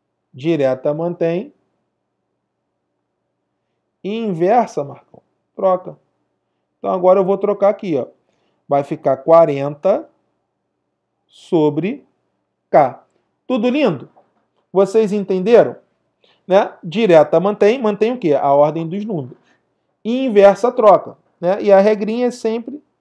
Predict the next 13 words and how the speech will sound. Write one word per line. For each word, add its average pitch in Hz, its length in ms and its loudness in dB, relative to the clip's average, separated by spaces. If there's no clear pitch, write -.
multiplicar, 220 880 -4
você 175 140 -8
vai 185 140 0
sempre 196 340 -12
multiplicar 196 640 -10
as 175 100 -14
colunas. 160 420 -14
Agora, 302 400 2
pessoal, 196 360 -2
qual 233 160 -4
é 254 60 0
a 254 40 0
parada? 190 540 0